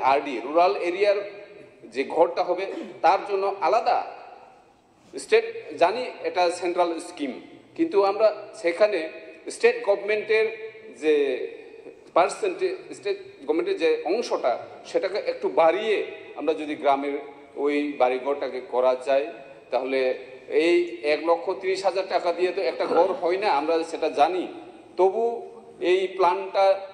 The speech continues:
Next সেশনে যাতে আমরা এই বিষয়টা আবার উঠাইতে না হয়, সেই জন্য Planning Commission এবং আমাদের, আহ, ত্রিপুরা রাজ্যের মুখ্যমন্ত্রীর কাছে আবেদন থাকবে যে এই রাজ্যপালের ভাষণের মধ্যে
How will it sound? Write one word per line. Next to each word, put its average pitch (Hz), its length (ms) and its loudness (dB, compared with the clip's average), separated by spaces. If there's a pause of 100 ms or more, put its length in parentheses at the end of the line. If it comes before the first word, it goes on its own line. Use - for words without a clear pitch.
(120)
Next 185 280 0
সেশনে 214 520 0 (280)
যাতে 156 260 4
আমরা 156 220 0
এই 160 240 -4
বিষয়টা 156 500 -2
আবার 127 200 2
উঠাইতে 160 680 -2 (220)
না 135 180 4
হয়, 156 240 0 (360)
সেই 165 180 0
জন্য 165 440 2 (420)
Planning 160 460 2
Commission 160 580 -2
এবং 147 300 -2
আমাদের, 143 360 0
আহ, 127 640 2 (840)
ত্রিপুরা 143 300 4
রাজ্যের 143 260 0
মুখ্যমন্ত্রীর 156 760 -4
কাছে 135 220 -2
আবেদন 147 460 0
থাকবে 165 420 -2 (500)
যে 135 340 2
এই 170 480 0 (260)
রাজ্যপালের 139 520 -2
ভাষণের 139 400 -2
মধ্যে 160 380 -4